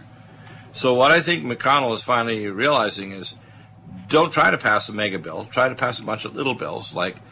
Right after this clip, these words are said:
cross-state competition, uh, block,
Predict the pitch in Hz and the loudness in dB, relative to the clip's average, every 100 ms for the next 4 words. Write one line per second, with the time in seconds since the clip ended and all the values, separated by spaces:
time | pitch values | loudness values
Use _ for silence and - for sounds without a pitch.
0 | - - - 123 127 - 113 - 110 110 | -20 -20 0 2 2 0 -2 0 -2 -2
1 | 101 101 - 107 107 - - - - - | -8 -8 -6 -10 -12 -16 -20 -20 -12 -4
2 | 101 101 101 85 87 120 104 - 113 123 | 0 0 0 -4 -10 -10 -10 0 2 4
3 | 131 | 0